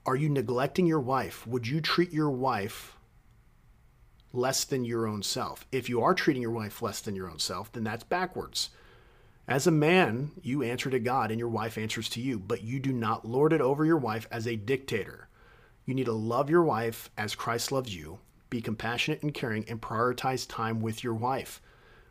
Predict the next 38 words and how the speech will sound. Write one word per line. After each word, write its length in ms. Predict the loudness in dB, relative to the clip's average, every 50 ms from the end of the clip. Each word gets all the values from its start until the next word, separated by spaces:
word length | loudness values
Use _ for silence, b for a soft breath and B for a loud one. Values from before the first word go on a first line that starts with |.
| b
Why? 220 | 2 4 6 6 6
Because 340 | 4 2 2 2 2 2 2
you 180 | 0 0 0 4
will 220 | 6 6 6 6
give 180 | 6 4 2 0
an 80 | 0
account 320 | -2 -2 -2 -2 -2 -2 -2
to 80 | -2
God 260 | 0 0 0 0 0
in 120 | -2 -2 -2
how 140 | -2 -2 -2
you 120 | -2 0
treat 340 | -2 -2 0 0 -2 -2 -2
your 220 | 2 4 4 4
wife 300 | 4 4 2 0 -2 -4 -8
and 240 | -8 -6 -6 -6
kids. 300 | -4 -4 -2 -2 -2 -2
So 100 | -2 -2
love 300 | -2 -4 -2 -2 0 2
your 100 | 4 4
wife, 460 | 4 2 0 -2 -4 -8 -12 -14 -18 -20 _ _ _ -20 -20 -20
who 320 | -6 2 4 4 4 4
is 280 | 2 0 -2 -4 -4 -4
the 120 | -6 -6
glory 480 | -6 -4 -4 -4 -4 -4 -4 -6 -8 b b b b b b _
that 140 | -8 -6 -4
God 180 | -2 -2 -2 -2
has 160 | -4 -6 -4
blessed 340 | -2 -2 0 0 0 -2 -2
you 80 | -4
with. 320 | -8 -10 -14 -16 -18 -18 -20 b b b b b b b b b b b b b b -20 -20 -20 _ -20 -20 -16 -10
So 180 | -4 -2 2
guys, 380 | 4 6 8 8 8 6 4 2 0 -2
I, 120 | -2 -2 0
I 100 | -2 0
hope 300 | 4 6 4 4 4 2
this 160 | 2 2 2
helps. 480 | 2 2 2 2 2 0 0 0 0